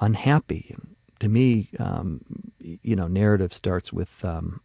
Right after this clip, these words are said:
with unhappiness and problems to be solved. So I, I don't see it as a bad thing at all, but I do see it as Uruguayan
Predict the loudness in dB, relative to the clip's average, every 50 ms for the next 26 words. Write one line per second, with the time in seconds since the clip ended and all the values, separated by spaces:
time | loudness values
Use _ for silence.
0 | -8 -6 -4 -2 0 0 0 0 0 0 0 0 0 0 0 -2 -4 -4 -6 -6
1 | -6 -6 -2 2 2 4 4 4 0 -2 -4 -6 -8 -6 -6 -6 -6 -6 -4 -4
2 | -2 -2 -4 -6 -10 -10 -8 -6 -4 -2 0 2 2 2 4 4 4 4 4 2
3 | -2 -2 0 0 0 -2 -2 -4 -6 -4 -4 -2 -2 -2 -4 -4 -4 -4 -4 -4
4 | 0 2 2 2 2 2 2 4 4 2 2 -2 -6 -8 -8 -8 -6 -6 -4 -4
5 | -4 -2 -4 -4 -4 -4 -6 -8 -8 -10 -12